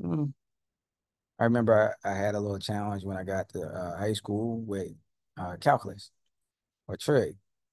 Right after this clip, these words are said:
And I called up my cousin, who was <laughs> considered a technical genius,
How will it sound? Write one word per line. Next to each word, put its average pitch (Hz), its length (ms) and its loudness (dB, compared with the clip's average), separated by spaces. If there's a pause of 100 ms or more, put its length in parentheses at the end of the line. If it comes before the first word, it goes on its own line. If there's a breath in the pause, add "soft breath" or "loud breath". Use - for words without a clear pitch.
(220)
And 104 200 0
I 98 80 -2
called 113 300 6
up 98 100 0
my 92 100 -4
cousin, 110 500 0
who 107 180 -2
was 98 240 -2
<laughs> - 60 -20
considered 113 580 0
a 101 160 -4 (520)
technical 101 380 -4
genius, 110 500 -2